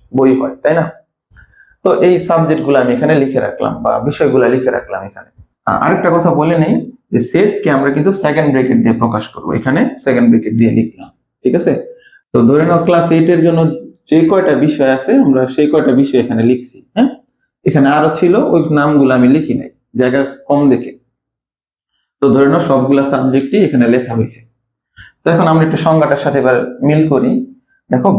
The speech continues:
বাস্তব বা চিন্তা জগতের বস্তু, তো এই যে এই বাংলা,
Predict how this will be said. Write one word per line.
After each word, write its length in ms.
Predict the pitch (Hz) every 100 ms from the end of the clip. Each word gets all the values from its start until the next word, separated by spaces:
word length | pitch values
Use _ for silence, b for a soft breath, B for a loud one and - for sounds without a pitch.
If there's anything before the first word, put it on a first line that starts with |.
| -
বাস্তব 360 | - - 226 202
বা 80 | 156 151
চিন্তা 260 | 170 170 170 156
জগতের 380 | 151 147 147 120 113
বস্তু, 320 | 123 123 - - - _ _ _ _ _ -
তো 60 | 139
এই 60 | 156
যে 80 | 143 - -
এই 80 | 139 135
বাংলা, 300 | 127 131 127